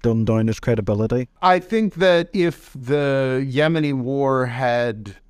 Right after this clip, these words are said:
Speaker 2: gone down in flames as it should have five years ago, or six years ago, or, or four years ago, I think it probably would have been more damaging to his credibility.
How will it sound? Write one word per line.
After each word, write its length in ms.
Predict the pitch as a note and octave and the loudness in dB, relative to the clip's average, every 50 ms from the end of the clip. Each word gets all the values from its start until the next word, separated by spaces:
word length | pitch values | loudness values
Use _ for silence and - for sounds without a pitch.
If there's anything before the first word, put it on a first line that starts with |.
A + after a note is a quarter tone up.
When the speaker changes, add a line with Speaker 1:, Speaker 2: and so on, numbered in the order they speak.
| _ _ _ _ _ _ _ _ _ | _ _ _ _ _ _ _ _ _
Speaker 2:
gone 260 | - B2+ C3+ C3+ C3+ C3+ | 0 0 2 2 2 2
down 260 | C3+ C3 C3 B2+ B2 | 2 2 2 2 0
in 140 | A2+ A2 G#2 | -2 -4 -6
flames 480 | - - C3+ B2 A#2+ A2+ A2 G#2 F#2+ | -4 -2 -2 -2 0 -2 -2 -2 -4
as 120 | G2 F2 - | -6 -6 -8
it 80 | F#2 | -10
should 260 | - - F3 G3+ - | -6 -2 -2 -2 0
have 400 | A#2 G2+ F#2+ F2+ - - - - _ | -2 -4 -4 -4 -8 -12 -20 -20 _
five 340 | - - - D3 C#3 C3 A#2+ | -12 -4 0 2 2 2 2
years 280 | A2+ B2 D3 F3 C#3 B2+ | 0 0 0 0 0 -2
ago, 360 | A#2 G2 F#2+ D#2+ E2+ G#2 - _ - _ _ _ _ _ _ - | -4 -4 -4 -6 -6 -10 -14 _ -20 _ _ _ _ _ _ -10
or 120 | G#2+ G#2 | -8 -6
six 320 | F#2+ - - E3+ D#3+ - - | -4 0 0 -2 0 0 -2
years 200 | C3+ A2+ F#2 E2 | 0 0 0 -2
ago, 320 | G2 E2 E2+ E2 E2+ F#2+ | -4 -4 -4 -4 -4 -4
or, 560 | G2+ E2+ - F#2+ F#2+ F#2 F#2 F2+ F#2 F#2 F2+ | -4 -4 -4 -4 -4 -4 -4 -4 -4 -6 -6
or 440 | - - G#2+ G#2 G2+ G2 F#2+ F#2+ F#2 | -6 -4 -4 -2 -2 -2 -2 -4 -6
four 320 | F#2 - - C#3 D3 D3+ C#3+ | -8 -4 -2 0 2 2 2
years 280 | C3 A2+ G#2 G2 F2+ G2 | 0 0 0 -2 -2 -4
ago, 400 | F2+ F2 D#2+ C#2+ C#2 E2 F2+ _ _ _ _ _ _ _ - | -4 -6 -6 -8 -8 -12 -16 _ _ _ _ _ _ _ -4
I 100 | A2+ A#2+ | -4 -4
think 200 | - - C#3 A#2+ | -2 -2 -2 -2
it 140 | B2+ A2+ - | -2 -4 -4
probably 480 | - D3+ D3 C#3 C3+ C3+ B2 B2+ B2+ A#2+ | 0 2 2 2 2 0 -2 -2 -2 -2
would 200 | A#2 B2 C3+ C#3+ | -2 -2 -2 -2
have 140 | D3 B2 | -2 -2
been 160 | C3+ D3 D3 D3 | -2 -2 -2 -2
more 160 | D3+ D3+ C#3+ | -4 -4 -2
damaging 500 | C3+ D3 D3 D3 D3+ C#3+ D3+ D#3 D#3 D3+ | -2 -2 -2 -2 -4 -4 -2 -2 -2 -4
to 160 | - - D#3 | -4 -4 -4
his 160 | D3 D#3 C#3+ - | -4 -4 -4 -2
credibility. 640 | - D#3+ D3 D3 D3 D3 D3+ D#3 D#3 D#3 D3+ - | 0 0 0 2 2 2 2 2 0 -4 -6 -10